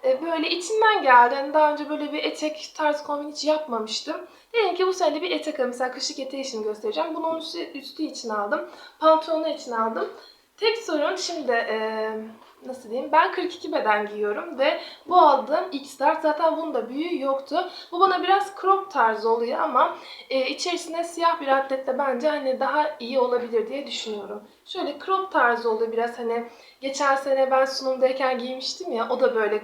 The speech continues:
croptu, kırmızı crop tarzındaydı. Olsun, uzun pantolonlarla bence gayet şık olabilir diye düşünüyorum.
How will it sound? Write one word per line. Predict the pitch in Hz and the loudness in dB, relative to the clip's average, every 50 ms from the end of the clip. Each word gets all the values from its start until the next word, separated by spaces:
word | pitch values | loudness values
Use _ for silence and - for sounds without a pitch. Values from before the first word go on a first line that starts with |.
| - | -2
croptu, | 233 226 226 226 - - 214 | 0 0 0 0 -2 -8 -14
kırmızı | - - 233 220 220 220 220 220 - - | -12 -10 -8 -6 -6 -6 -6 -8 -8 -8
crop | 226 220 220 - - | -8 -8 -8 -8 -6
tarzındaydı. | 240 220 208 208 208 208 214 208 202 202 196 196 190 - 302 392 415 - - - - - - - - - | -4 -2 -2 -2 -2 -4 -6 -4 -4 -4 -4 -4 -4 -4 -4 -4 -4 -4 -10 -16 -18 -18 -18 -12 0 4
Olsun, | 415 453 - - - 320 320 320 | 6 6 6 4 0 -2 -2 -2
uzun | 311 294 285 339 370 359 349 | -2 -4 -4 -4 -4 -2 2
pantolonlarla | 320 302 294 294 - 311 294 277 277 285 285 294 294 254 240 247 247 | 2 2 2 2 0 -2 -2 -2 -2 0 0 0 0 0 2 0 2
bence | 254 233 226 226 233 277 | 0 0 0 -2 -6 -6
gayet | - 285 262 240 233 226 226 | -2 0 2 2 2 0 -4
şık | - - - - - | -8 -10 -8 -4 0
olabilir | 254 247 233 226 226 - 220 202 - | 0 0 0 0 -2 -4 -6 -6 -6
diye | 277 - - | -8 -8 -8
düşünüyorum. | - - - 220 208 - 302 - | -8 -8 -6 -4 -4 -2 -4 -4